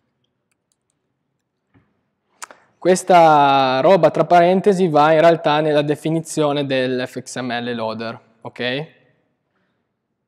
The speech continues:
il punto load va senza parentesi. Root.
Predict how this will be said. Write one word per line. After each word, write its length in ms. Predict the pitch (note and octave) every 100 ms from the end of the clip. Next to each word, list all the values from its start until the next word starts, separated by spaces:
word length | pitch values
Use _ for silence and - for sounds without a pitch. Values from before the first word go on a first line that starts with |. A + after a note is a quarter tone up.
| _ _ _ _ _ _ _ _ _ _ _ _ _ _ _ _ _
il 180 | - D3
punto 280 | D3 F3 G#3
load 380 | E3 C#3+ C#3 D3+
va 260 | C3 B2
senza 500 | - A#2+ A2+ - B2
parentesi. 840 | - - A#2+ G#2+ G#2+ G2 A#2 A#2+ A#2+ _ _ _ _ _ _ _ _ _ _ _ _ _ _ _ _ _ _ _ _ _ _
Root. 540 | A#2+ A2 A#2+ - G3+